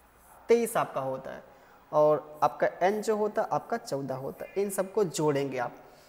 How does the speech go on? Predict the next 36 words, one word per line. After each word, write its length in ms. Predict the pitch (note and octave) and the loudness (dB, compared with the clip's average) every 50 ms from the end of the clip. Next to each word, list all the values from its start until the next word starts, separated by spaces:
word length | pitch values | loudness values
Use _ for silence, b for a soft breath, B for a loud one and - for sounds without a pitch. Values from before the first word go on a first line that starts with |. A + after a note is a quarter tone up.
| B B _ | B B _
तो 60 | F#3+ - - - | -6 -6 4 6
आप 120 | F3+ G#3 | 6 8
बताइए 360 | G3+ G3+ G3+ G#3 - A3 G#3+ E3+ - - - - - - | 8 6 2 2 2 0 0 0 -8 -16 -18 -6 4 8
आठ 280 | E3+ F#3 G3+ G#3 G#3 - | 8 8 8 8 6 0
तीन 200 | G#3 G3+ G#3 F#3+ | -2 -2 0 -2
कितना 240 | G3+ G3 G#3 G#3+ G3+ | -2 -2 -2 -2 0
आपका 300 | - F#3+ F3+ F#3 - G3+ | 0 0 0 2 0 0
हो 100 | F#3+ F#3+ | 0 0
जाएगा, 360 | F#3 - G3+ G3 F#3+ F#3 E3+ | 0 -2 -2 -2 -2 -6 -2
ग्यारह 260 | D#3 E3 D#3 D3+ F3+ G3+ | 0 2 2 4 2 0
हो 140 | G3 G#3+ G#3 | 0 -2 -4
जाएगा, 340 | G#3 A#3 A3+ B3 B3 G#3 D3+ - - - b b b b b b b b b _ _ _ | -4 -4 -2 0 -2 -2 -4 -8 -14 -18 b b b b b b b b b _ _ _
ग्यारह 400 | E3+ D3+ D3 F3 F3+ F3 F#3 G#3 | -10 -4 4 6 8 8 8 6
आपका, 300 | A3+ G#3+ G#3 G#3+ - - | 4 4 0 0 -2 -4
ग्यारह 520 | G#3+ D#3+ D#3 D3+ D#3 F3 E3+ E3+ F3 G3 G3+ | -4 -4 -6 -4 4 6 6 8 8 8 6
पाँच 280 | G3+ - G3 G3 G3 F#3+ | 6 6 2 2 2 2
कितना 300 | - G3 F#3+ G3 G3 - - | -4 -4 -2 -2 -4 0 0
आपका 260 | - E3 - - F#3 | 0 0 2 2 2
सोलह, 440 | F3+ F3+ - F3+ E3+ F3 G#3 A#3 A3 | 2 2 0 2 2 4 4 2 2
सोलह 420 | F#3+ - - - F3 E3+ F3 F#3+ G3+ | 0 -4 -2 0 2 4 6 6 6
तीन 200 | G3 G3+ G#3 G#3 | 6 4 0 2
आपका 280 | - F#3 E3+ - - G#3 | 2 0 -2 2 2 0
उन्नीस, 480 | - - F#3 E3 E3 F#3 A3+ B3 A#3+ - - - | 2 2 2 0 2 2 0 0 -2 -4 -4 -2
उन्नीस 420 | F3+ F3 F3 F3+ G3+ A#3 A3+ - | -2 0 2 2 2 0 0 0
और 160 | - E3 F3 F3+ | 2 2 2 2
चार 260 | F3 - F3+ F#3 F#3 | 4 4 4 4 4
कितना 300 | F#3 F#3+ F#3 F#3 G3 F#3+ - | 2 -2 -2 0 0 -2 0
आपका 280 | F3 E3 E3+ - F3+ | 0 0 0 0 -2
हो 60 | E3+ | -2
जाएगा, 180 | E3+ F#3 G3+ G#3 G3+ - | 0 0 0 -2 -2 0
तेईस 320 | - F#3+ F3 E3 D3 - - | 2 4 4 4 4 2 -2
आपका 240 | C3 C3 - - C3 | -4 -4 -6 -8 -8
हो 160 | B2+ C3 C3 | -6 -8 -8
जाएगा, 260 | - C#3 - - - - - - B B B B B B B - - - - - - - | -6 -8 -8 -8 -10 -14 -18 -20 B B B B B B B -20 -20 -20 -20 -20 -2 2
तेईस 380 | F3+ E3 D#3 D3+ - - - - - | 2 4 4 2 0 -2 -4 -4 -2
ना। 180 | A#3 B3 G3 | -2 -2 -2